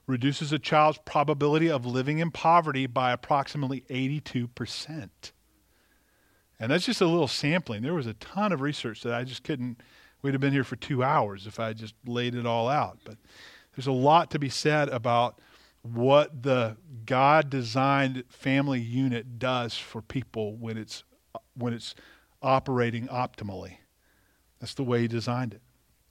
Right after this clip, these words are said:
Verse fifteen. "But if the unbelieving partner separates, let it be so. In such cases, the brother or sister is not enslaved.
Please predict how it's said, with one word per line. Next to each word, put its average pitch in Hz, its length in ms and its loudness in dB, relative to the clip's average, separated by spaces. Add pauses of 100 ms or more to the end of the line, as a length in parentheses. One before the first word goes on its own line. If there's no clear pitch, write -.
(380)
Verse 127 200 -4
fifteen. 110 480 -6 (1400)
"But 160 120 6
if 156 140 4
the 160 120 4
unbelieving 165 520 4
partner 147 320 4
separates, 131 680 0
let 135 140 4
it 139 80 -4
be 147 120 -4
so. 95 340 -8 (920)
In 113 120 -6
such 151 260 2
cases, 156 440 0
the 127 100 -2
brother 139 300 4
or 143 40 0
sister 143 420 -4
is 120 120 -6
not 127 200 0
enslaved. 113 600 -6